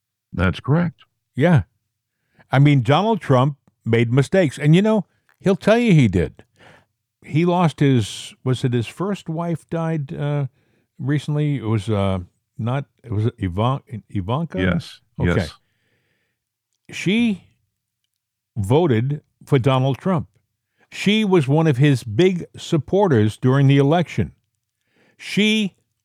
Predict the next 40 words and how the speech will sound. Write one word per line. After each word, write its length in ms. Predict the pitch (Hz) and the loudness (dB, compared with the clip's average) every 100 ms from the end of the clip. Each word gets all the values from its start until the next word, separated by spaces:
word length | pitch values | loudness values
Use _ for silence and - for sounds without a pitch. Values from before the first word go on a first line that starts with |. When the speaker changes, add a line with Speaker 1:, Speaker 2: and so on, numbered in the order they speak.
| - | -4
Speaker 2:
was 560 | 127 143 143 143 143 | 0 2 4 2 0
Speaker 1:
Mm-hmm. 200 | - - | -6 -4
Speaker 2:
an 60 | 165 | 0
advisor 800 | 185 127 139 226 247 165 120 101 | 2 2 0 0 0 0 0 0
to 160 | - 127 | 0 0
Donald 460 | 170 175 185 180 | 2 2 0 -4
Trump. 440 | - 233 240 90 _ _ _ _ _ _ _ _ _ | -2 0 0 -2 _ _ _ _ _ _ _ _ _
Now, 220 | 170 185 156 | -2 -2 0
if 200 | 180 139 | -2 0
he 140 | 214 | 0
was 160 | 269 247 | 0 0
such 240 | 202 160 | -2 -2
a 60 | 135 | -4
creep 460 | - - 196 147 131 | -4 0 2 2 2
and 80 | |
a 60 | 110 | 0
bad 420 | 90 151 160 127 | 0 0 0 -2
person, 540 | - 160 147 98 71 - _ _ _ _ _ _ _ _ _ _ _ _ _ | 0 2 2 -2 -6 -10 _ _ _ _ _ _ _ _ _ _ _ _ _
you 180 | 175 254 | -6 -4
would 160 | 247 180 | -2 -2
have 80 | |
thought 320 | - 160 160 - | -2 -2 -2 -4
that 140 | 113 | -2
that 260 | 151 151 - _ 110 | -2 -4 -8 _ -6
divorce 520 | 104 113 180 165 - | -4 -2 -2 -2 -4
would 180 | 113 117 | -4 -2
have 260 | 101 - _ _ _ _ _ _ - | -4 -8 _ _ _ _ _ _ -12
divided 540 | 98 95 131 156 151 | -8 -2 0 0 0
them 160 | 139 156 | -2 -2
forever, 560 | - 147 175 151 98 - _ _ | -4 -4 -4 -4 -8 -10 _ _
that 80 | 120 | -6
she 160 | - 185 | -2 2
would 140 | 180 | 2
have 100 | 151 | 2
been 200 | 165 160 | 2 4
like 160 | 147 131 | 2 2
so 200 | 160 156 | 0 0
many 240 | 196 214 | 0 -2
divorced 520 | 113 104 107 110 - | -2 0 0 -2 -2
wives, 400 | 98 104 101 95 | -2 0 0 -2